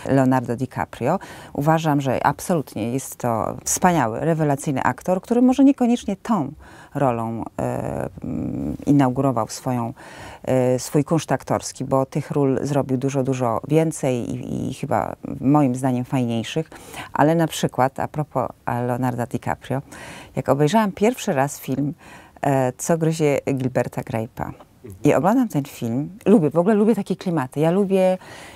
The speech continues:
ja m-, lubię klimaty takiej zawieszonej przestrzeni w filmie. I pomyślałam sobie, to jest niesamowite, skąd oni wzięli takie dziecko, które jest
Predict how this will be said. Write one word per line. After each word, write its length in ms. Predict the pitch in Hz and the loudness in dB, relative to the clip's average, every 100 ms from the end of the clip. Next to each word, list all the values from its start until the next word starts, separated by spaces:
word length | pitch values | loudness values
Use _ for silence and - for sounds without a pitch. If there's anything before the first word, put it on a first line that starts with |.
| - | 2
ja 80 | 165 | 4
m-, 120 | 160 | 4
lubię 320 | - 180 190 180 | 0 0 2 0
klimaty 460 | - 180 180 185 | 0 0 2 0
takiej 320 | 170 160 165 | -2 -2 -2
zawieszonej 720 | 151 170 151 156 185 180 165 160 | 2 4 4 0 0 -2 -2 -4
przestrzeni 640 | - 165 - - 143 131 | -6 -6 -2 2 2 0
w 40 | |
filmie. 420 | - 139 131 127 147 - - - - - - - | -6 -10 -6 -6 -6 -12 -20 -20 -16 -14 -16 -2
I 80 | 170 - _ - - | -2 -2 _ -20 -4
pomyślałam 440 | - 160 165 170 156 | 0 0 2 0 0
sobie, 160 | 156 | -2
to 60 | - | -6
jest 200 | 175 - | -4 0
niesamowite, 760 | 196 240 254 254 240 208 185 | 4 4 4 2 2 0 -2
skąd 540 | 160 - - 269 269 - - | -4 -4 0 2 2 -2 -4
oni 280 | 202 214 | 0 0
wzięli 520 | 165 143 143 131 131 - _ - - - - - _ | 0 0 2 0 -2 -6 _ -20 -20 -20 -20 -20 _
takie 340 | 202 233 - | 4 4 2
dziecko, 540 | 180 165 - - - - | 2 2 0 -4 -6 -6
które 260 | - 170 | -4 0
jest 200 | 208 - | 0 -2